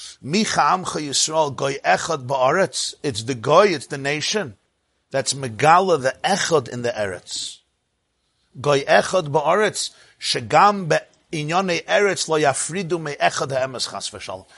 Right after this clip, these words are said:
They're megala the echad in the world. The whole world is looking for this.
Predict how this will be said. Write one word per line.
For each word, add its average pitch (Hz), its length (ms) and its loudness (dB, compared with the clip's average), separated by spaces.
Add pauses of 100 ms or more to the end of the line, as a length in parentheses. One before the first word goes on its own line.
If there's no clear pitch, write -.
(140)
They're 147 140 2
megala 165 540 2
the 151 140 2 (120)
echad 208 480 4
in 170 140 -4
the 156 80 -4
world. - 480 -10 (380)
The 165 100 2
whole 226 220 8
world 262 240 4
is 143 120 -2
looking 107 260 -6
for 85 140 -12
this. - 440 -12